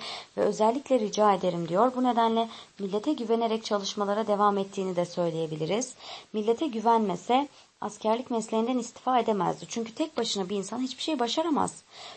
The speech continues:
Ülkenin kurtuluşu için de insanların ayaklanması,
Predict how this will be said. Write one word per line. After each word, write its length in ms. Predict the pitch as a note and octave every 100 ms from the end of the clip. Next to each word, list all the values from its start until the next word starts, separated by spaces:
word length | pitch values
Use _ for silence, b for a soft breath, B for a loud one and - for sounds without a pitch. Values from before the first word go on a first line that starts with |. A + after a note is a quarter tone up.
| B
Ülkenin 340 | - - B3+ C4+
kurtuluşu 500 | C4 C4 C4 C4 D4+
için 320 | - A3 A#3
de 180 | D#4+ D4+
insanların 500 | A3+ A3+ A#3 B3 C#4+
ayaklanması, 840 | B3 G3+ - G3 F#3 F3+ - F3